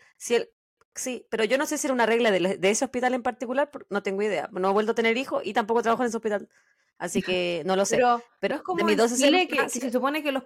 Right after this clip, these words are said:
Speaker 2: las mamás también pueden donarle semana a los papás.
Speaker 1: Sí. Sí, pero,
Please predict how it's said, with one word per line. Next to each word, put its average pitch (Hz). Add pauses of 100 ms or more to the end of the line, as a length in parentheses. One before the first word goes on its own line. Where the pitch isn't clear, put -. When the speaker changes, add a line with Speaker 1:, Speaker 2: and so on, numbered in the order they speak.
Speaker 2:
las 208
mamás 208
también 226
pueden 240
donarle 214
semana 269
a -
los 294
papás. 320
Speaker 1:
Sí. 233 (1300)
Sí, 240
pero, 196